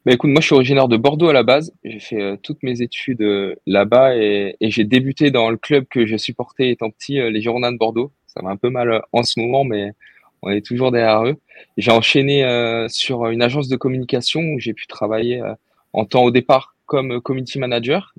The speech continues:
Et après, j'ai évolué sur un poste de digital strategy et communication manager.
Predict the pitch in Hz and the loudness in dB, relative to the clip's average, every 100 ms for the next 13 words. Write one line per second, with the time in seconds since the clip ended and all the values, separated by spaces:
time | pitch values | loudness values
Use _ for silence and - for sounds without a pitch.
0 | _ 104 101 131 120 113 107 113 120 - | _ -8 -6 -6 -4 -4 -2 -4 -4 -4
1 | 107 104 123 120 - 104 101 107 107 113 | -6 -6 -6 -6 -6 -4 -4 -4 -4 -2
2 | 120 - - 107 113 110 131 131 107 - | -2 -2 -6 -2 -2 -2 -2 0 0 0
3 | 123 123 - 120 - 113 107 113 135 - | 0 -2 -4 -4 -2 0 -2 -2 -6 -8